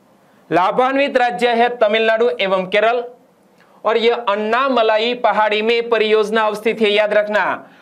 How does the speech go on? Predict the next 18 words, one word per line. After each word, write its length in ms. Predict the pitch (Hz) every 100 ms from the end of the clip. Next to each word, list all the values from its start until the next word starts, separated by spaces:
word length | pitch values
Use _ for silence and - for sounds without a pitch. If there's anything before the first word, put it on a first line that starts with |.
| _
पहाड़ियों 580 | 233 214 220 240 226 220
के 220 | 214 240
बीच 360 | 220 233 294 233
एक 240 | 247 247
परियोजना 560 | 233 233 226 226 220 220
का 180 | 220 220
निर्माण 420 | 208 208 233 247
किया 260 | 233 220 202
गया 300 | 196 202 190
है, 240 | 185 214
पारंबीकुलम 880 | 220 190 196 226 233 262 233 208 214
परियोजना, 840 | 214 180 160 156 185 220 226 - - -
और 160 | 170
दो 220 | 147 240 269
राज्य 340 | 214 160 170
लाभान्वित, 600 | 165 156 160 165 156 - - _ _ 175
तमिलनाडु 540 | 175 175 190 202 240 -
एवं 320 | 170 180 254